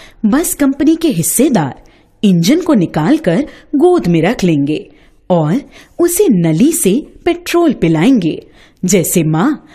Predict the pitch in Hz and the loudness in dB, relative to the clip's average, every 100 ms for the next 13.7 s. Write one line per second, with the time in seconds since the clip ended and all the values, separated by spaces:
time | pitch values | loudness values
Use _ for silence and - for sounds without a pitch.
0 | - - 277 302 - 381 381 330 170 180 | -10 -2 0 -2 -2 -2 2 0 2 2
1 | 254 202 247 - - - 247 320 381 - | 2 2 0 -4 -12 -4 0 2 0 -2
2 | 415 - 226 214 - 233 160 160 143 - | -2 0 -2 0 0 0 0 -2 -4 -4
3 | 151 165 - _ _ _ _ _ _ 208 | -4 -6 -10 _ _ _ _ _ _ 0
4 | 254 285 - 190 165 147 - 165 180 226 | 0 -2 -2 0 0 -2 -4 -2 -2 -6
5 | - - - 320 - - 226 233 294 285 | -14 -12 -4 -4 -4 -4 0 2 0 -2
6 | - 190 226 - 196 190 226 147 151 143 | -2 0 0 0 2 4 4 2 -2 -2
7 | 165 143 - 156 127 - _ _ _ _ | -2 -2 -4 -6 -6 -14 _ _ _ _
8 | _ _ 175 175 180 170 175 - - - | _ _ -2 0 0 -2 -2 -10 -12 -2
9 | 311 - 370 370 - 311 381 330 160 - | -2 0 -4 -2 -2 -2 0 0 -2 -2
10 | 190 165 180 254 - - 262 294 - - | -2 -2 -2 -4 -8 -4 0 2 2 0
11 | 160 147 185 254 165 139 - _ - _ | -2 0 0 0 -4 -8 -12 _ -20 _
12 | _ - 165 185 285 - 190 185 339 320 | _ -6 0 0 -2 -2 0 2 2 0
13 | - 165 - 165 147 160 - | 0 -4 -4 -4 -2 -6 -8